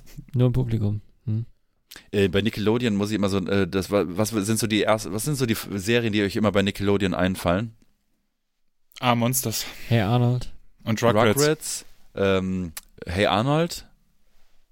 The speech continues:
Speaker 3: Duck.
Speaker 2: Duck. Und der niegelnagelneue Duck. Es
Speaker 3: Was?
Speaker 2: gab noch zwei, äh, Serien. Es gab Duck, äh, und, äh, es gab der niegelnagelneue Duck.
Speaker 3: Die kenn ich nicht.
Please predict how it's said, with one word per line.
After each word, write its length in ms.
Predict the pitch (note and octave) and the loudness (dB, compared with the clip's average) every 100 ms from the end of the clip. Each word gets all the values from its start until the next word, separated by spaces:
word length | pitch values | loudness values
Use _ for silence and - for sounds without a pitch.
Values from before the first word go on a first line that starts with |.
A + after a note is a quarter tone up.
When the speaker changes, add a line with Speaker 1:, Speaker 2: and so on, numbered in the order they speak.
| - - | -20 -2
Speaker 3:
Duck. 280 | A2 B2 - - - | 0 0 -2 -18 -4
Speaker 2:
Duck. 220 | G#2 B2 - - - - - _ _ _ | 0 0 -2 -20 -20 -20 -20 _ _ _
Und 120 | - A#2+ | 0 2
der 80 | |
niegelnagelneue 800 | C3 D3 G#2+ F2+ F2 F2 F2+ F2 | 2 2 2 2 0 0 2 2
Duck. 280 | D#2+ D#2 - - _ _ _ _ _ _ _ _ _ _ _ _ _ _ _ _ _ - | 2 0 -2 -16 _ _ _ _ _ _ _ _ _ _ _ _ _ _ _ _ _ -4
Es 120 | A#2 | 4
Speaker 3:
Was? 120 | C#3 | 4
Speaker 2:
gab 20 | F3+ | 4
noch 80 | - | 0
zwei, 240 | - A#3+ B2+ | 0 2 2
äh, 200 | - G2+ | 2 0
Serien. 400 | G2+ G2 F2 F2+ | 2 2 2 -2
Es 100 | - | 2
gab 180 | A2 | 2
Duck, 360 | - G#2+ - - | 4 0 0 -4
äh, 200 | A#2+ C3+ | -2 0
und, 300 | C#3+ C#3 D3+ | 0 -2 -2
äh, 140 | A#2+ A#2 | 0 0
es 100 | A#2+ | 0
gab 140 | D3 | -2
der 100 | C#3+ | 0
niegelnagelneue 800 | C#3 D3 C#3+ C#3 C#3 C#3 C#3+ F#2 | 0 0 2 2 0 0 2 0
Duck. 320 | D#2+ D2 - - - _ _ _ _ _ _ _ _ - | 0 -6 -8 -20 -20 _ _ _ _ _ _ _ _ -10
Speaker 3:
Die 540 | G2+ G#2+ B2 C3+ B2 A2 | -4 0 2 2 0 -2
kenn 200 | A2 F#2 | -4 -4
ich 120 | - | -4
nicht. 240 | F2 - | -6 -8